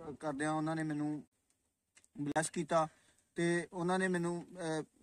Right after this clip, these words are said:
ਅਹ, ਕਿਹਾ ਕਿ ਤੇ ਪਹਿਲੋਂ ਤੇਰੀ ਲੱਤ ਪਵਾਵਾਂਗੇ। ਉਹਨਾਂ ਨੇ, ਅਹ, ਆਪਣਾ ਸੋਨੀਆ ਨਰੂਲਾ ਜੀ ਨੇ, ਅਹ,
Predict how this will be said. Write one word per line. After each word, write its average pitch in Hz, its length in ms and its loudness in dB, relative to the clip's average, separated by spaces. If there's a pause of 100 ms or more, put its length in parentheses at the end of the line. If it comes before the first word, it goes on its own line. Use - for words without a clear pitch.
(500)
ਅਹ, - 640 -4
ਕਿਹਾ 160 220 4
ਕਿ 190 440 4 (320)
ਤੇ 156 380 -2 (100)
ਪਹਿਲੋਂ 156 240 0
ਤੇਰੀ 160 220 0
ਲੱਤ 151 260 0
ਪਵਾਵਾਂਗੇ। 175 600 0 (600)
ਉਹਨਾਂ 180 200 0
ਨੇ, 190 200 2
ਅਹ, 160 460 -6 (960)
ਆਪਣਾ 170 380 2 (120)
ਸੋਨੀਆ 180 400 2
ਨਰੂਲਾ 175 360 4
ਜੀ 170 160 0
ਨੇ, 185 360 0
ਅਹ, 151 420 -6